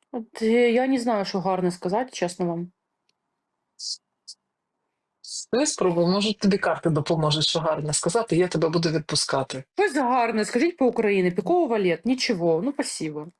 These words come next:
Speaker 2: Блін.
Speaker 1: <laughs> Я не
Speaker 2: Ну,
Speaker 1: знаю, как это
Speaker 2: Маша.
Speaker 1: некоторые, ну, я не знаю, ну,
Speaker 2: Візьми іншу
Speaker 1: блин.
Speaker 2: колоду, візьми іншу колоду.
Speaker 1: У меня
Speaker 2: Цю ми, може,
Speaker 1: щас, я хочу
Speaker 2: задовбали вже
Speaker 1: подумать.
Speaker 2: дурними питаннями.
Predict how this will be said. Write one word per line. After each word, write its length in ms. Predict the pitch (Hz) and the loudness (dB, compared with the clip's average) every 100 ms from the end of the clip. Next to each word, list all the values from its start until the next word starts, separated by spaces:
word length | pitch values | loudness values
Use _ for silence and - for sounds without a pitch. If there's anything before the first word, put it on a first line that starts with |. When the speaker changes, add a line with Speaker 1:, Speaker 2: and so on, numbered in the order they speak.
| - | -2
Speaker 2:
Блін. 920 | 180 180 175 175 180 180 175 175 175 - _ _ _ _ _ _ _ _ - | 2 2 4 4 4 4 4 2 0 -4 _ _ _ _ _ _ _ _ -6
Speaker 1:
<laughs> 120 | - | -4
Я 80 | 392 - 494 | -2 -2 -2
не 60 | 403 320 | -2 0
Speaker 2:
Ну, 180 | 254 254 247 | 2 4 6
Speaker 1:
знаю, 400 | 220 214 196 - | 6 4 2 0
как 180 | 277 - | 0 0
это 0 | |
Speaker 2:
Маша. 300 | - 190 - 359 - | 0 0 -2 -2 -4
Speaker 1:
некоторые, 540 | 320 - 277 254 247 | -6 -2 -2 0 2
ну, 80 | 269 | 4
я 80 | 320 | 4
не 140 | 339 | 4
знаю, 440 | 320 320 330 302 254 | 2 2 4 4 6
ну, 100 | 370 | 4
Speaker 2:
Візьми 160 | 392 | 4
іншу 360 | 339 254 220 233 | 4 4 4 4
Speaker 1:
блин. 20 | |
Speaker 2:
колоду, 640 | 226 208 202 190 160 180 180 | 2 2 4 2 2 0 0
візьми 340 | 190 247 269 320 | -2 0 0 2
іншу 300 | 214 - 185 | 2 0 0
колоду. 680 | 180 165 160 151 147 143 - _ _ _ _ - | 0 0 0 0 -2 -2 -6 _ _ _ _ 0
Speaker 1:
У 40 | |
меня 180 | 247 285 | 2 4
Speaker 2:
Цю 140 | 277 262 | 4 4
ми, 140 | 254 | 4
може, 20 | |
Speaker 1:
щас, 280 | 240 214 208 | 4 2 2
я 60 | 226 | 2
хочу 240 | 220 214 | 0 2
Speaker 2:
задовбали 240 | 277 277 196 | 2 2 4
вже 200 | 190 180 | 4 2
Speaker 1:
подумать. 0 | |
Speaker 2:
дурними 400 | 190 190 185 180 | 2 0 0 -2
питаннями. 600 | 180 170 160 156 156 | -2 -2 -2 -2 -4